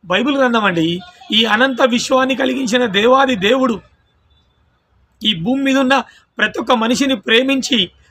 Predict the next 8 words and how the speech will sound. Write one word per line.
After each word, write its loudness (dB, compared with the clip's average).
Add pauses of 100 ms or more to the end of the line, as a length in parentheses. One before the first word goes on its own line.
(160)
తన 2
మనసులున్న 0
మాటలన్నీ 2 (300)
బైబిల్ 2
గ్రంథంలో 0
రాయించి -2
పెట్టడం -2
జరిగిందండి. 0